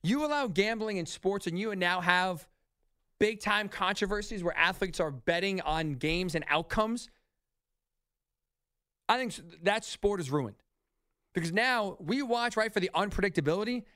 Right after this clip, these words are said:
If all of a sudden now there's questions about the outcome, two things happen. One, I think we're watching less 'cause now it's not genuine. I'm not watching any sport. College football is my favorite sport. If it becomes like the W W E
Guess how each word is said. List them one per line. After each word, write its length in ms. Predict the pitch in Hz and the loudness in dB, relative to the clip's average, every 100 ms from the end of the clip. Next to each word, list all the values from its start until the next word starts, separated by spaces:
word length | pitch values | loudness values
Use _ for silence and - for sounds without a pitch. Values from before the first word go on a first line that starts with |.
| - | -6
If 100 | 190 190 | -6 -2
all 180 | 208 269 | -2 -2
of 60 | |
a 40 | 277 | 0
sudden 320 | - 233 196 | 0 0 2
now 400 | 175 208 247 247 _ _ - | 2 2 0 -4 _ _ 0
there's 200 | 202 - | 0 -2
questions 480 | - 202 226 240 | 0 2 2 -2
about 160 | 208 202 | 0 0
the 120 | 170 | 2
outcome, 480 | 147 202 254 247 262 _ _ _ _ _ _ _ | 2 2 0 0 -4 _ _ _ _ _ _ _
two 140 | - 302 | 2 4
things 200 | 208 160 | 2 0
happen. 300 | 151 - - _ _ _ _ - | 0 0 -12 _ _ _ _ 0
One, 240 | 202 254 | 0 2
I 80 | 214 | 0
think 160 | 214 190 | 0 0
we're 100 | 170 | 0
watching 400 | 180 226 208 156 | 0 -2 -2 -4
less 360 | 123 185 - _ _ _ _ _ _ - | -4 -6 -12 _ _ _ _ _ _ 0
'cause 140 | 170 | 2
now 200 | 202 220 | 4 2
it's 120 | 208 | 0
not 180 | 214 202 | 2 2
genuine. 420 | 143 190 196 143 - | 4 2 2 0 2
I'm 160 | 214 277 | 2 2
not 140 | 220 | 0
watching 420 | 196 214 208 185 - | 0 0 -2 0 0
any 200 | 240 220 | 0 -2
sport. 320 | - 123 - - | -4 -6 -6 -4
College 320 | 202 254 277 | -2 0 -2
football 220 | 247 240 214 | -2 0 0
is 80 | |
my 140 | 180 190 | 0 0
favorite 260 | 185 160 | 0 -2
sport. 280 | - 127 - _ _ _ _ _ _ _ _ _ _ _ _ _ _ - | -4 -10 -10 _ _ _ _ _ _ _ _ _ _ _ _ _ _ -2
If 160 | 226 220 | 0 2
it 80 | 302 | 0
becomes 320 | 285 294 247 | 2 2 0
like 80 | 233 | 0
the 100 | 170 | 2
W 300 | 185 208 208 | 2 2 2
W 340 | 214 185 151 | 2 2 -2
E 260 | 180 233 | -2 -4